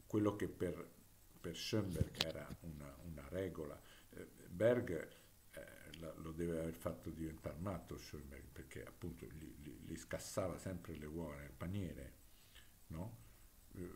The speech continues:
Schoenberg aveva, aveva proprio anche una, una, mm, predisposizione per la, per la, per la teorizzazione. Infatti, no,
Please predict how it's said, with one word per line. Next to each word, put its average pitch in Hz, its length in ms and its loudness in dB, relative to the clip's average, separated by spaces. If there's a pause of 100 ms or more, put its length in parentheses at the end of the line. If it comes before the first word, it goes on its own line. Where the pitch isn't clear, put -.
(140)
Schoenberg 95 480 2
aveva, 76 460 -2 (300)
aveva 76 340 -6
proprio 80 500 -4 (240)
anche 82 320 -4
una, 71 400 -6 (1600)
una, 85 360 0 (280)
mm, 90 160 -2 (420)
predisposizione 92 1000 2
per 87 480 2
la, 76 540 -4
per 73 280 -4
la, 71 840 -8 (920)
per 87 160 4
la 82 120 4
teorizzazione. 90 1120 6
Infatti, - 360 2 (360)
no, 78 160 -8